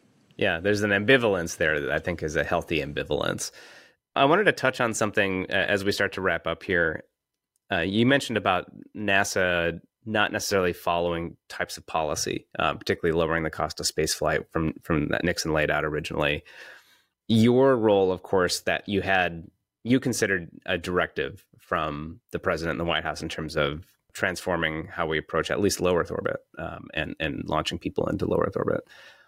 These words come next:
But having a difference of opinion, let's say, uh, about the priority of that. So where, you know, we, we talk about policy, of course, all the time, and we talk about policy as if you write it down and then it magically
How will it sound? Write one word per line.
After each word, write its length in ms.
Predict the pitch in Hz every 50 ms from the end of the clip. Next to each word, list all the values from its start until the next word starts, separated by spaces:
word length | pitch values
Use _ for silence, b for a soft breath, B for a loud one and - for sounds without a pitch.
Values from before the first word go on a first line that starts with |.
| B B -
But 280 | 101 - 107 98 -
having 300 | - 113 113 101 104 98
a 100 | 92 90 - _ _ _ _ _ _ _ -
difference 280 | 127 107 110 104 -
of 60 | 87
opinion, 400 | 85 82 - 101 101 110 - -
let's 160 | 131 120 - -
say, 320 | - 113 123 127 131 139 _ -
uh, 380 | 95 90 87 85 85 85 85 87 - - _ _ _ - - - _ _ -
about 580 | 107 101 92 95 90 92 - - - - - -
the 60 | -
priority 520 | - - - - 107 123 113 90 82 - -
of 100 | - -
that. 280 | - - - - - -
So 320 | - 107 98 95 95 - _ _ _ _ _ _ _ _ _
where, 640 | 117 110 107 120 143 165 180 190 190 185 180 - -
you 120 | - 120 104
know, 120 | 101 98
we, 160 | 104 127 131
we 180 | - - 139 135
talk 240 | - 131 139 131 -
about 260 | 123 113 - - -
policy, 420 | - 92 82 82 87 - - 78
of 100 | 76 -
course, 260 | - - 80 80 -
all 140 | - - -
the 80 | - -
time, 380 | - - 78 78 82 90 87 -
and 180 | - 90 85 85
we 80 | 85
talk 280 | 85 - 92 90 - -
about 260 | 82 85 85 76 -
policy 400 | - 98 98 95 90 - - 92
as 140 | 85 80 85
if 120 | 87 -
you 120 | 92 92 92
write 240 | 104 101 98 90 87
it 100 | - -
down 220 | 98 92 92 87
and 100 | 85 85
then 80 | 80 80
it 80 | -
magically 720 | 78 80 76 76 76 71 - - 76 73 71 69 73 -